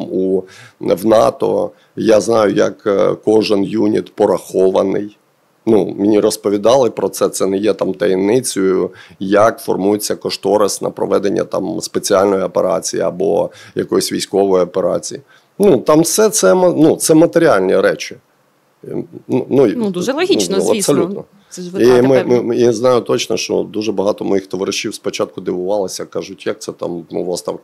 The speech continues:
Speaker 1: таке забезпечення матеріальне на одну групу, там, яка там має виконати таку-то задачу. Вони кажуть, порахуйте, ре-, ну, ми, ми порахували, скільки ми вклали в навчання групи.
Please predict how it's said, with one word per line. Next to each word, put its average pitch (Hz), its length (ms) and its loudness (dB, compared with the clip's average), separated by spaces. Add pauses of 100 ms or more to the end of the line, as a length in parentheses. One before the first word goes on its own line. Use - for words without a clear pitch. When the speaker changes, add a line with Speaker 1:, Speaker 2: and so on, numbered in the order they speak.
Speaker 1:
таке - 240 -6
забезпечення 98 760 -4 (260)
матеріальне 98 560 2
на 92 120 -2
одну 92 300 0
групу, 90 400 -4
там, 90 200 -4
яка 90 300 -2
там 87 160 -4
має 87 220 -2
виконати 90 480 -6
таку-то 87 400 -6
задачу. 80 480 -6
Вони 92 140 -4
кажуть, 87 300 -6
порахуйте, 123 540 -4
ре-, 92 180 -2
ну, 113 200 0
ми, 110 160 -2
ми 117 160 2
порахували, 101 600 0
скільки 98 300 -6
ми 90 100 -2
вклали 92 420 0
в 82 160 -8
навчання 90 500 -4
групи. - 340 -14